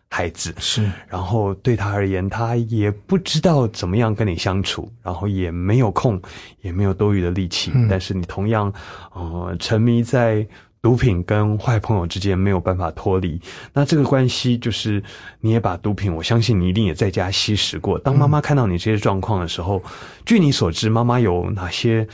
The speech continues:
Speaker 1: 非常伤心或是，呃，失望的，呃，外在显示吗？
Speaker 2: 诶，妈妈多次的要寻求教会的帮助，
Speaker 1: 嗯。
Speaker 2: 因为妈妈是基督徒嘛。
Speaker 1: 嗯。
Speaker 2: 然后我从小也有去过教会，也认识妈妈的牧师。
Speaker 1: 嗯。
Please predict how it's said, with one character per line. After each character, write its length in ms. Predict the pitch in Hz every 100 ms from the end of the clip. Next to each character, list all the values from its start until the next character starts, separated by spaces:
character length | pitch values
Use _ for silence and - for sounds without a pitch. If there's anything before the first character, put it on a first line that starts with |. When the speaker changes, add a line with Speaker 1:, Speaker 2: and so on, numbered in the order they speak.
| - - _
Speaker 1:
非 140 | - 139
常 200 | 107 101
伤 240 | 110 110
心 240 | - 104
或 160 | 101 113
是， 420 | 95 104 95 85 -
呃， 260 | 87 78 82
失 260 | - 135
望 220 | 139 139 107
的， 200 | 87 87 - - - - -
呃， 80 | 90 85 80 - - - - -
外 160 | 156
在 200 | 127 143
显 240 | 95 90 76
示 220 | - 113
吗？ 180 | 90 82 - - - - - -
Speaker 2:
诶， 140 | 135
妈 200 | 160 180
妈 120 | 180 170
多 240 | 151 151
次 280 | 147 - 143
的 240 | 120 107
要 320 | 120 127 120
寻 500 | 110 - - - 107
求 260 | 123 110 98
教 240 | 104 127 113
会 100 | 117
的 100 | 95
帮 300 | - 101 101
助， 340 | 107 98 82 -
Speaker 1:
嗯。 80 |
Speaker 2:
因 120 | 110 110
为 140 | 107
妈 140 | 107
妈 100 | 110
是 140 | 110 107
基 160 | 101
督 120 | 98 104
徒 200 | - 76
嘛。 140 | 73
Speaker 1:
嗯。 200 | 131 120 107 - -
Speaker 2:
然 140 | 101
后 120 | 120 131
我 140 | 104
从 200 | - 113
小 160 | 117 98
也 60 |
有 100 | 110
去 160 | 98 113
过 140 | 113
教 300 | 104 107 104
会， 120 | 110
也 140 | 101 98
认 180 | 117 117
识 200 | 107 113
妈 160 | 113
妈 120 | 107
的 80 | 110
牧 220 | 101 113
师。 400 | 98 - 92 95 - _
Speaker 1:
嗯。 260 | 139 123